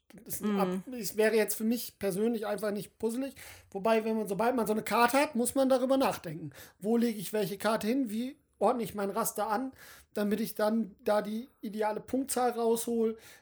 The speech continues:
Speaker 1: die idealen Synergien heraushol? Also da wird's dann schon puzzelig, aber man muss es nicht puzzelig. Es ist nicht immer puzzelig so.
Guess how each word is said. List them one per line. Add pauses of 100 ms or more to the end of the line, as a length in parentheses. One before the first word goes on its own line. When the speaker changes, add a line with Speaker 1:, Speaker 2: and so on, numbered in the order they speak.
Speaker 1:
die
idealen
Synergien
heraushol?
Also (320)
da
wird's
dann
schon
puzzelig,
aber
man
muss
es
nicht
puzzelig. (380)
Es
ist
nicht
immer
puzzelig
so.